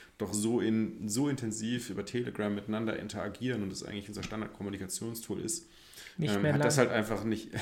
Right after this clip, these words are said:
Speaker 1: <laughs> nicht mehr lange, genau, <laughs> hat das einfach nicht richtig reingepasst und, äh, deswegen war ich jetzt froh zu sehen, ähm, und zu lesen, dass, äh, dass das Projekt jetzt endgültig eingestellt wurde.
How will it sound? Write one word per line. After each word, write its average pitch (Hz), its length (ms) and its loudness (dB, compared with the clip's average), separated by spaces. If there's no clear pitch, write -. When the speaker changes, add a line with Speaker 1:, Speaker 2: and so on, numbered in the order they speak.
Speaker 1:
<laughs> 143 200 10
nicht 160 200 12
mehr 135 120 12
lange, 127 280 10
genau, 113 340 4
<laughs> - 380 -8
hat 110 100 6
das 113 140 4
einfach 110 240 4
nicht 110 180 2
richtig 113 320 0
reingepasst 104 680 4
und, 98 280 0
äh, 98 260 4
deswegen 101 420 2
war 98 100 4
ich 95 60 -2
jetzt 107 120 -4
froh 101 140 0
zu 98 180 2
sehen, 98 420 4
ähm, 95 220 0
und 92 100 -4
zu 95 120 -4
lesen, 98 400 -2
dass, 92 360 2
äh, 92 580 0
dass - 160 0
das 92 100 0
Projekt 95 400 0
jetzt 90 160 -2
endgültig 92 540 -2
eingestellt 90 760 -4
wurde. 101 680 6